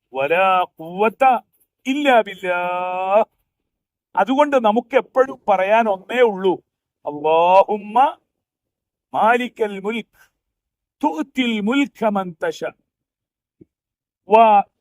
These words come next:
തൻസിഉൽ മുൽക മിമ്മൻ തശാ വ തുഇസ്സു മൻ തശാ വ തുദില്ലു മൻ തശാ ബിയദിക്കൽ ഖൈർ. അല്ലാഹുവിൽ മാത്രമാണ് എല്ലാം. അൽ മുഖദ്ദറാത്തുൽ ഇലാഹിയ,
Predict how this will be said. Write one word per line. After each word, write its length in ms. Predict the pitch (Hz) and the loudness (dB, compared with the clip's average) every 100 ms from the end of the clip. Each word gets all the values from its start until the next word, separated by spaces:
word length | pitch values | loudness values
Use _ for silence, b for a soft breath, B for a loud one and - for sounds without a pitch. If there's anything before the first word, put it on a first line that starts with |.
| - | -4
തൻസിഉൽ 920 | 220 277 262 247 - 277 277 285 254 233 | -2 -2 -6 -10 -4 0 2 2 0 -2
മുൽക 420 | 247 294 - 233 | -2 -4 -2 -4
മിമ്മൻ 480 | 220 214 202 190 180 180 | -2 -2 -2 -6 -6 -8
തശാ 220 | 156 135 _ _ _ _ _ _ - | -8 -10 _ _ _ _ _ _ -2
വ 80 | 170 | -2
തുഇസ്സു 600 | - 175 165 233 226 - | -2 -4 -2 -4 -8 -8
മൻ 220 | 233 233 233 | -6 -6 -4
തശാ 380 | 233 - 240 233 - _ _ _ - | -6 -4 -6 -6 -8 _ _ _ -6
വ 100 | 202 | -6
തുദില്ലു 600 | - 214 208 294 311 277 | -6 -10 -2 -2 -2 -4
മൻ 240 | 233 208 190 | -2 -4 -6
തശാ 300 | 175 - 120 _ _ _ _ _ | -8 -8 -12 _ _ _ _ _
ബിയദിക്കൽ 560 | 190 208 190 196 190 175 | -2 0 0 -4 -6 -6
ഖൈർ. 640 | - 147 156 151 151 156 156 _ _ _ _ _ _ _ _ _ _ - | -6 -6 -4 -2 -4 -4 -8 _ _ _ _ _ _ _ _ _ _ -16
അല്ലാഹുവിൽ 600 | 156 165 214 214 202 202 185 | -6 4 6 4 0 -6 -4
മാത്രമാണ് 640 | 175 185 233 214 180 170 | -4 -4 -4 -2 -2 -2
എല്ലാം. 320 | 147 165 151 _ _ _ _ _ _ _ _ - | -4 -4 -4 _ _ _ _ _ _ _ _ -6
അൽ 120 | 170 | -6
മുഖദ്ദറാത്തുൽ 880 | 165 - 202 - 240 220 220 202 180 | -8 -6 -4 0 4 4 4 -6 -12
ഇലാഹിയ, 500 | 165 170 170 170 | -6 -6 -6 -8